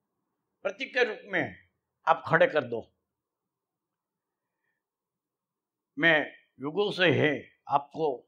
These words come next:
समर्पित हूँ,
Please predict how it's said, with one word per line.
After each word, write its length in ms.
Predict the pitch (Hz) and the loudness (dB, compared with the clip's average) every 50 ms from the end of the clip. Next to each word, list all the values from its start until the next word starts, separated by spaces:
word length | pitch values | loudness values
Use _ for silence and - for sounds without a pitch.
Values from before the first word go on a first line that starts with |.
| _ _ _ _ _ _ _ _ _ _ _ _ _ _ _ _ _ _ _ _ _ _ _ _ _ _ _ _ _ _ | _ _ _ _ _ _ _ _ _ _ _ _ _ _ _ _ _ _ _ _ _ _ _ _ _ _ _ _ _ _
समर्पित 460 | - 135 143 165 160 - 160 156 120 | -10 -6 -4 -4 -6 -6 -10 -14 -10
हूँ, 180 | 127 151 175 | -10 -10 -12